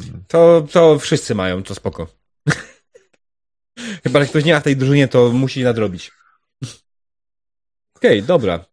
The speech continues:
Słuchajcie. Mm, w takim wypadku on bardzo grzecznie wam się ukłania. On powiedział, „Dobrze, dajcie mi dwie, trzy minuty,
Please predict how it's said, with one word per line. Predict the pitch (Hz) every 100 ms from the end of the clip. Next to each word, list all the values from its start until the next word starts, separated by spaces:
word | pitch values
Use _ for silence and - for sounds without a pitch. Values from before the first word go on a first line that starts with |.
| _
Słuchajcie. | - 156 110 92 85 - _ _
Mm, | 117 127 135 131 135 135 139 139 127 - _ _ _
w | -
takim | - 175
wypadku | 160 143 - 143 151 -
on | 131 127 120 120 98 113 110
bardzo | 123 113 113
grzecznie | 117 104 110
wam | 101
się | 120
ukłania. | 101 - 107 160 190
On | 156
powiedział, | 139 131 127 _ _ -
„Dobrze, | 104
dajcie | 101 208 -
mi | 143 120
dwie, | 104 131
trzy | 185 165
minuty, | 160 165 - 254